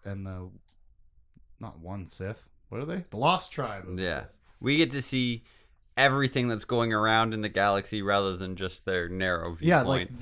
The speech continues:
Speaker 1: th-, they're just, they only get to, so far, experience her in Ghost World.
Speaker 2: Yeah.
Speaker 1: Like, they go to the ethereal plane and <laughs> get to go to the Magic Mountain with the lake and the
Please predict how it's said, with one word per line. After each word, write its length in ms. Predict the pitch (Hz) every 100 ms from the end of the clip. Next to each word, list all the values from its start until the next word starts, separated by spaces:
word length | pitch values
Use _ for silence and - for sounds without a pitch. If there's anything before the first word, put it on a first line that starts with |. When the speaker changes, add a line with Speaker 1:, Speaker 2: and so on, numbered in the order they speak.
| 147
Speaker 1:
th-, 100 | 123
they're 240 | 110 147 202
just, 360 | 214 202 - - _ -
they 320 | 127 156 175
only 260 | 180 175
get 260 | 151 131 156
to, 360 | - 151 139 117 -
so 220 | - 175
far, 320 | 117 101 107
experience 640 | 123 - - 139 139 127
her 200 | 131 123
in 340 | 110 110 104 95
Ghost 340 | 131 127 - -
World. 340 | 85 73 - - - _ _ - -
Speaker 2:
Yeah. 240 | 104 92 - _
Speaker 1:
Like, 200 | 101 -
they 120 | 117 127
go 220 | 131 120
to 160 | -
the 160 | 113 110
ethereal 560 | 104 - 120 117 95 87
plane 420 | - 90 87 95 - - - _ _ _
and 100 | 98 80
<laughs> 80 |
get 180 | 92 107
to 200 | - 110 101
go 280 | 101 110 104
to 160 | -
the 80 | 104
Magic 400 | 104 104 104 95
Mountain 400 | 101 98 95 95
with 220 | 95 -
the 80 | 92
lake 400 | 87 95 95 -
and 160 | 87 85
the 140 | 85